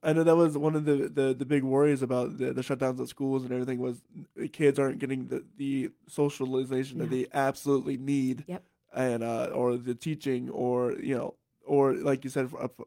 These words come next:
Speaker 2: abuse-wise, they are, you know, going to schools and
Speaker 1: Yeah.
Speaker 2: teachers can't see any signs of abuse or anything like that.
Speaker 1: Yeah.
Speaker 2: So, and I know there was just a, a large amount of, uh, violence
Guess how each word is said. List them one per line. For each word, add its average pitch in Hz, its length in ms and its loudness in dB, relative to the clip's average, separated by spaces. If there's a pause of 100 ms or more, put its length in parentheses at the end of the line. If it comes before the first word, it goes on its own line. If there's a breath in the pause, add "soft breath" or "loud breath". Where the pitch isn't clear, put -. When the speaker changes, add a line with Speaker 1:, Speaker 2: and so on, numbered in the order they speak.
(100)
Speaker 2:
abuse-wise, 127 840 0
they 135 100 -4
are, 135 200 0 (400)
you 135 80 2
know, 135 80 4
going 135 240 2
to 127 60 -6
schools 190 460 6
and 143 200 0
Speaker 1:
Yeah. - 100 -16
Speaker 2:
teachers 151 260 -6
can't - 280 -2
see 185 400 -4 (200)
any 143 200 -2
signs 160 440 -2
of 127 120 -4
abuse 127 420 -4
or 135 80 -2
anything 131 300 -6
like 127 220 -8
that. - 360 -10
Speaker 1:
Yeah. 160 140 -10 (160)
Speaker 2:
So, 131 160 -2
and 131 260 0
I 139 140 2
know 147 180 4
there 139 140 8
was 135 220 4
just 131 240 -6
a, - 280 0
a 127 40 2
large 135 460 4
amount 127 360 0
of, 120 460 -2
uh, 127 340 -2 (560)
violence 135 760 2